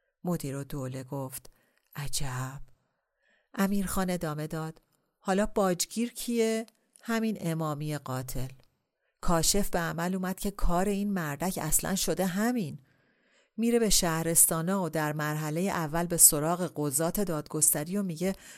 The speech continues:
'من قاتل کسرویم. چون می‌دونم که شما مرد مسلمانی هستین آمدم که به من کمک کنین.'» محمود آقا گفت: «خدا لعنتش کنه.»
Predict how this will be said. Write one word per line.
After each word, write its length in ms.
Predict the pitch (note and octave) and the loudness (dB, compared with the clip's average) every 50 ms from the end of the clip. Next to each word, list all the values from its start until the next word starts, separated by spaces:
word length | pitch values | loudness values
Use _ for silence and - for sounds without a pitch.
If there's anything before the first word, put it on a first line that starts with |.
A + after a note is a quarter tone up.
| - _ - | -18 _ -4
'من 200 | A3+ A#3 A#3 A3 | -2 0 0 0
قاتل 440 | - F#3 E3+ D#3 D#3 - F#3 F#3+ G3+ | 2 2 2 2 4 2 2 2 2
کسرویم. 760 | G3 - E3+ D3 C#3+ - - - B2+ C3 C3 C#3 B2+ A2+ - - - _ _ _ _ _ _ - | 2 2 2 6 6 6 6 6 0 -2 -2 -4 -6 -6 -8 -10 -18 _ _ _ _ _ _ -6
چون 240 | - - C#4 C4 A#3+ | -4 -2 -2 0 0
می‌دونم 400 | G#3 F#3 F3 F3 E3+ E3 D#3+ E3 | 0 -2 -2 -2 -2 -2 -4 -4
که 140 | E3 - F3 | -4 -2 -2
شما 320 | - - E3 D#3 D#3 D#3 | 0 0 0 0 0 -2
مرد 360 | D#3+ D#3+ D#3 D#3 D#3 D#3 D#3 | -2 -2 -2 -2 -2 -2 -4
مسلمانی 720 | D3 D3+ D3 D#3+ - - E3 D3+ D3+ D3+ D3 C#3+ C#3+ D3 D3+ | -4 -4 2 4 4 4 4 4 0 0 -2 -4 -4 -4 -6
هستین 380 | D#3 D#3 D#3 - - A#3 A#3+ | -4 0 2 4 4 4 2
آمدم 380 | A3 F#3 E3 D3+ D3 D3 E3+ F3+ | 2 0 2 2 0 2 0 0
که 140 | F3 - F3 | 0 2 0
به 120 | D3+ C#3 | 0 0
من 180 | C3+ C#3+ D#3 D3+ | 0 -2 -4 -2
کمک 400 | - D3+ C3 B2+ B2 B2+ B2+ B2+ | -2 -2 0 2 2 0 0 -4
کنین.'» 340 | - - C3 - B2+ B2 - _ - _ _ _ _ _ _ _ _ _ _ _ _ _ _ _ _ - | -8 -12 -10 -10 -10 -12 -14 _ -20 _ _ _ _ _ _ _ _ _ _ _ _ _ _ _ _ -8
محمود 420 | D#3 D3+ D3+ D3+ D3 D3+ C#3+ - C#3+ | -6 -4 -4 -4 -4 -6 -6 -6 -4
آقا 300 | C3+ C3 B2+ C#3 C#3+ C#3+ | -6 -4 -4 -6 -6 -6
گفت: 420 | C#3+ D3 C#3+ C#3+ C#3+ D#3 - _ _ _ _ _ _ _ _ _ _ - | -6 -6 -8 -6 -8 -10 -12 _ _ _ _ _ _ _ _ _ _ -18
«خدا 540 | - - - - - A#2 A2+ - B2 B2+ C#3+ | -12 -10 -10 -8 -8 -8 -6 -6 -4 -4 -4
لعنتش 760 | D#3 D#3 D#3 D#3 D3+ C#3+ C3+ C3+ C3+ C#3 - - B2+ - - | -2 -2 -2 -2 -2 -4 -4 -6 -6 -2 0 0 0 0 -2
کنه.» 400 | - - C3+ B2 A#2+ A#2+ A#2 C#3 | -4 -6 -6 -6 -6 -8 -8 -10